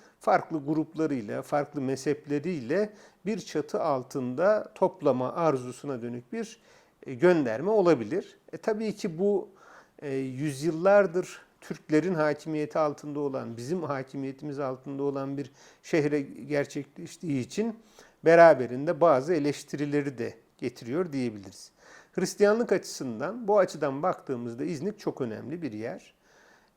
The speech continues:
Ee, Bizans tarihi açısından baktığımızda yine, e, İstanbul'dan önce, yani Konstantinopolis kurulmadan önce belli bir süre İznik'in, e, başkent olduğunu görüyoruz.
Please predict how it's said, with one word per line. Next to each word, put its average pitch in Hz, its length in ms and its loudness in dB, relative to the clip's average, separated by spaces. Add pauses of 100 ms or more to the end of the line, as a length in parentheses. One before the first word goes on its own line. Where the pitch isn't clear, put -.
Ee, 123 300 -12 (180)
Bizans 196 400 4
tarihi 214 360 4
açısından 190 580 -4
baktığımızda 139 1000 -4 (440)
yine, 175 640 -2 (200)
e, 131 180 -8
İstanbul'dan 139 1000 0 (380)
önce, 165 600 -2 (200)
yani 117 220 -6
Konstantinopolis 139 1000 -6
kurulmadan 120 600 -6
önce 147 540 -6 (460)
belli 180 360 2
bir 123 80 -4
süre 156 600 -6 (300)
İznik'in, 175 880 0
e, 127 200 -8
başkent 135 520 0
olduğunu 117 460 -8
görüyoruz. 123 640 -8